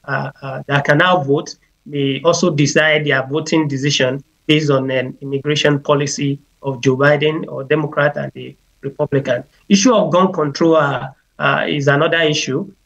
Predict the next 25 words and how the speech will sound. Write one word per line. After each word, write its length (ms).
And 220
again, 360
the 100
foreign 340
policy 380
of 140
the 80
two, 440
uh, 320
candidates 640
or 160
the 100
two 220
parties 420
is 80
also 220
a 80
subject 380
of 160
concern. 500
Uh, 160
their 240
disposition 680
towards 360
Israel 560